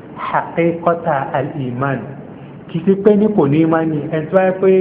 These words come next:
ó ní pé òun ò lè, wàhálà tó ń ṣe ní tòun, òun ò lè torí ẹ̀ fún ẹni, ẹlòmíì. Òun kà lè jáde àti kóun sọ fún un pé bọ́ọ̀sì ṣe, bọ́ọ̀sì ṣe nù, lápèjúwe.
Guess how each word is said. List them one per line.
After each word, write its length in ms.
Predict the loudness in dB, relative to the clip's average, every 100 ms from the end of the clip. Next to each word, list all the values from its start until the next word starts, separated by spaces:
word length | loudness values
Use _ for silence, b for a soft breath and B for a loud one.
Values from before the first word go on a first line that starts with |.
| 2 0 -6 -8 -6
ó 120 | -2
ní 100 | -2
pé 140 | 2 2 2
òun 200 | -2 -2
ò 120 | 0
lè, 240 | -2 -2 0 0 -2 -8 -10 -10
wàhálà 280 | -2 0 0
tó 100 | 0
ń 100 | -2
ṣe 180 | -2 0
ní 180 | 0 0
tòun, 340 | -2 -2 -2 -6 -12 -14 -16 -16 -6
òun 140 | -2
ò 60 | -2
lè 200 | 0 0 -2 -2
torí 300 | 0 2 2
ẹ̀ 120 | 0
fún 240 | -2 -6 -4
ẹni, 240 | -4 -6 -6
ẹlòmíì. 460 | -6 -6 -4 -4 -4 -10 -14 -16 -16 -18 -18 -2
Òun 200 | 0 4
kà 140 | 2
lè 120 | 2
jáde 320 | 0 0 0 -2
àti 140 | -4
kóun 220 | -2 -2
sọ 80 | -2
fún 120 | -4 -4
un 60 |
pé 100 | -4
bọ́ọ̀sì 260 | 0 0 0
ṣe, 140 | -4
bọ́ọ̀sì 220 | -2 -2 -4
ṣe 120 | -6
nù, 140 | -8 -8 -12 -14 -6
lápèjúwe. 540 | -4 -2 -2 -4 -6